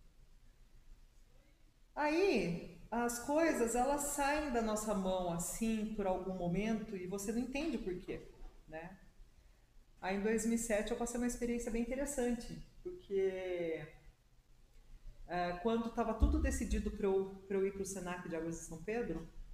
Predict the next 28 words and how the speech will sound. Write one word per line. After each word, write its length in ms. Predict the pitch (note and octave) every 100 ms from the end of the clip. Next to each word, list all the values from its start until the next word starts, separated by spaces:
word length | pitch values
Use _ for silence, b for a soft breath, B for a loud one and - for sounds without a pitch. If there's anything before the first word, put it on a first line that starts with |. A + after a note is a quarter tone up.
| - - - - -
eu 80 | G3
descobri 320 | - G3 A#3
que 60 |
eu 80 | A#3+
tava 220 | A#3 A#3 G3
grávida 360 | F#3+ G3+ G#3
do 140 | G3+ A3+
meu 100 | B3+
filho. 360 | B3 A3+ F3+ - - -
Eu 60 |
estava 280 | E3+ F#3+ F#3
grávida 320 | F3+ F#3 F#3 F#3
do 100 | G#3
meu 140 | A3+
filho, 320 | - F#3+ E3+ - - - - - -
do 120 | F3
Jones, 720 | F3 E3 F3 E3 - - - - - D3+
o 40 |
Billy, 440 | D3+ E3+ D3+ D#3 - - - - - D#3+
lindo. 400 | E3 E3+ E3 - - - - - -
Ele 100 | D#3+
tem 180 | E3 E3+
treze 280 | F3+ F#3+ F#3+
anos 280 | F3 F3 D#3
hoje. 360 | C3+ - - - - - - - b b b b - - - - - - - -
E 400 | F#3+ G#3 G#3 G#3
meu 180 | A#3 B3+
filho, 800 | - C4 D4 B3 E3+ E3 -